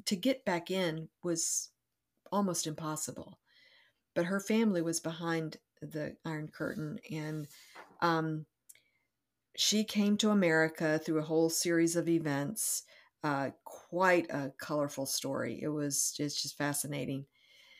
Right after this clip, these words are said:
But here was this woman, I wanted to say all of that to say, here was this woman who had had this big life. And over time,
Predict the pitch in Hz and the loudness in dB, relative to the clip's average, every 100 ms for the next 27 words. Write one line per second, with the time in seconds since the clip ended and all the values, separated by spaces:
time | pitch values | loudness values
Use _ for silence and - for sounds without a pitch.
0 | - _ _ - 196 208 226 339 370 - | -20 _ _ 2 6 6 8 6 6 6
1 | 233 214 180 190 190 180 160 165 175 196 | 6 4 2 6 6 6 4 4 4 2
2 | 175 - 180 160 160 147 156 - 156 - | 2 6 6 6 4 4 2 2 0 0
3 | 151 127 135 - _ _ _ - 220 262 | 2 2 0 -6 _ _ _ 2 6 6
4 | 269 262 - 180 160 156 151 160 180 202 | 6 4 4 2 2 0 -2 -4 -4 -2
5 | 175 170 - 156 151 151 143 147 - _ | -2 -2 0 -2 -2 -2 -2 -2 -8 _
6 | _ _ _ _ _ _ 196 180 170 165 | _ _ _ _ _ _ 0 2 2 -2
7 | - 190 208 254 247 - 233 185 156 156 | 0 2 4 2 0 -4 -2 0 0 -2
8 | 160 | -8